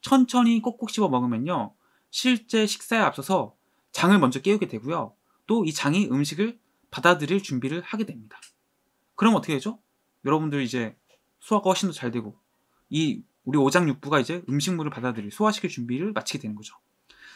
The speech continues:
여기서 디저트는 이제 조금 자제하셔야 됩니다. 왜냐하면 디저트는 굉장히 뭐랄까요? 달고 칼로리가 굉장히 높거든요. 비만의 주범이 됩니다. 식사 전에 에피타이저를 먹으면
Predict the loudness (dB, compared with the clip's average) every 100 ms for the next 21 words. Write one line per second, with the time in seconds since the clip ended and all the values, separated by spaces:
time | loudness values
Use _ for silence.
0 | 0 4 6 6 6 4 6 6 4 2
1 | -6 _ _ _ -6 -2 -2 -4 _ _
2 | -8 -4 -2 0 2 2 0 -10 -12 -18
3 | -20 _ 0 0 0 -2 -4 -2 -2 -2
4 | -6 _ _ _ _ -10 0 4 6 4
5 | 4 2 2 0 -4 -6 -8 -10 _ _
6 | _ _ -4 2 2 2 -4 -6 _ _
7 | -8 -2 0 0 -2 -4 -8 -8 -6 -10
8 | -12 _ _ _ _ -4 0 0 0 -4
9 | -6 -8 -8 -8 -10 -12 -16 -20 _ _
10 | _ -20 -20 -20 -20 -16 -8 8 10 10
11 | 6 2 2 4 4 4 2 2 0